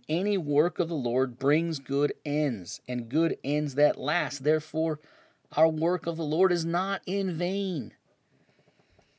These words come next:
So the resurrection transforms our view of the labors, the work, the works that we carry out in this life unto the Lord.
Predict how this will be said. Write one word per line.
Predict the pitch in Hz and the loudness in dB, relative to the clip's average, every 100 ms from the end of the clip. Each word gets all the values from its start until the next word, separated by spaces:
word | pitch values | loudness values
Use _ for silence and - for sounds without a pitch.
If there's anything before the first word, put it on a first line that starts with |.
| _ _ _ _ _ | _ _ _ _ _
So | 233 | 4
the | 254 | 6
resurrection | 247 233 185 190 156 | 8 8 6 4 0
transforms | 135 - 170 175 - - 180 175 156 | -2 -2 -2 -2 -4 -4 -2 0 2
our | 135 135 | 2 2
view | 135 170 | 0 0
of | 143 | 0
the | 123 | 0
labors, | 123 143 170 151 107 104 - | 2 2 2 2 0 -6 -6
the | 110 | -6
work, | 110 139 185 160 - - _ _ _ _ _ _ _ _ _ _ _ _ _ _ _ _ _ _ _ _ - - | 0 4 6 4 -2 -20 _ _ _ _ _ _ _ _ _ _ _ _ _ _ _ _ _ _ _ _ -20 -10
the | 117 | -8
works | 113 123 202 - - - - - _ _ _ | 0 8 8 8 -2 -2 -4 -8 _ _ _
that | 147 | -4
we | 147 | -4
carry | 123 - 170 151 | -4 0 0 4
out | 147 143 | 4 4
in | 143 147 | 0 0
this | 143 - | 0 -2
life | 113 113 113 | -2 -4 -6
unto | - 110 120 | -6 -6 -6
the | 110 | -8
Lord. | 101 101 101 | -6 -4 -6